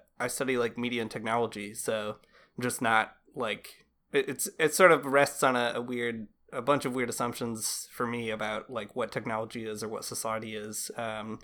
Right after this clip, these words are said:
and I don't know, I'm always of two minds about it, because on the one hand, I, I really appreciate that there's a, there's a really strong spirituality there that feeds into that politics,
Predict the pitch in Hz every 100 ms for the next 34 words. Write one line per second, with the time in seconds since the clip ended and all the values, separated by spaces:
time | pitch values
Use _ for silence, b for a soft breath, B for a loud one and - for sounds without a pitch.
0 | b b b b 135 131 127 123 175 254
1 | 240 180 175 220 208 214 208 202 160 170
2 | 147 131 127 131 139 131 131 135 147 135
3 | 131 - 131 135 139 135 135 - 135 127
4 | 127 117 117 131 127 123 120 117 - 127
5 | 127 143 147 - 131 139 - 151 139 127
6 | 117 127 143 151 156 - - 135 120 113
7 | 127 185 185 190 196 196 214 - -